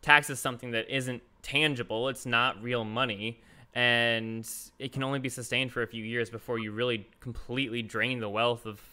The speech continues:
the people that you were taxing in the first place. And considering the fact that it's paired with massive spending,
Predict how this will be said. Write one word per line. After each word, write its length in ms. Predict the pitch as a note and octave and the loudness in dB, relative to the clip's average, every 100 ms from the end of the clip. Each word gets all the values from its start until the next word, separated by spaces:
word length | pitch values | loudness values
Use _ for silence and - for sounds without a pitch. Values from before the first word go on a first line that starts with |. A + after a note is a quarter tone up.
| - | -14
the 80 | A#2 | -10
people 300 | B2+ A#2+ A2+ | -8 -4 -2
that 100 | A2+ | -2
you 160 | A2+ A2+ | -4 -4
were 120 | A2 | -6
taxing 440 | - A2+ A#2 C3 | -2 -2 -2 -4
in 40 | A#2 | -8
the 60 | |
first 240 | B2 D3+ - | -4 -6 -6
place. 380 | A2 - - - - - - - _ | -14 -12 -16 -18 -20 -20 -20 -20 _
And 320 | A#2 A#2 A#2 | 0 2 2
considering 260 | A#2+ B2 C#3 | -2 -6 -6
the 60 | A#2+ | 0
fact 220 | A#2 A#2 | 0 0
that 80 | A#2 | -2
it's 120 | - | -4
paired 360 | - B2+ B2+ | 0 2 4
with 220 | A2 A2 A2+ | 2 -4 -6
massive 1000 | A2 A2 C3 D#3 - C3 B2 A2+ - - | -4 2 4 4 2 -4 -4 -6 -12 -16
spending, 760 | - - - D#3 C#3 G#2+ G#2 B2+ | -8 -2 4 4 4 0 -2 -8